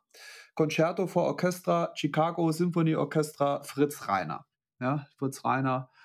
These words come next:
wahrscheinlich vielen auch ein Begriff. Das Ganze hier Living Stereo, R C A, äh, Victor,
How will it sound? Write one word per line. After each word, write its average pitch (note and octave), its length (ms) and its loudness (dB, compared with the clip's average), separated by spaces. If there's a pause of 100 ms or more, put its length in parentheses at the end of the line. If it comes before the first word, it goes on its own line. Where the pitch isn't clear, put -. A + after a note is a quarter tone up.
(120)
wahrscheinlich B2+ 400 -2
vielen C#3+ 400 2
auch B2+ 360 -2
ein B2 260 -2
Begriff. F#3 440 -4 (440)
Das C3+ 320 -2
Ganze D#3+ 340 2
hier D3+ 600 2
Living D#3+ 400 4
Stereo, G#3 720 0 (100)
R D3+ 180 2
C D3+ 300 0
A, C3+ 560 0
äh, B2 220 0
Victor, D3+ 580 0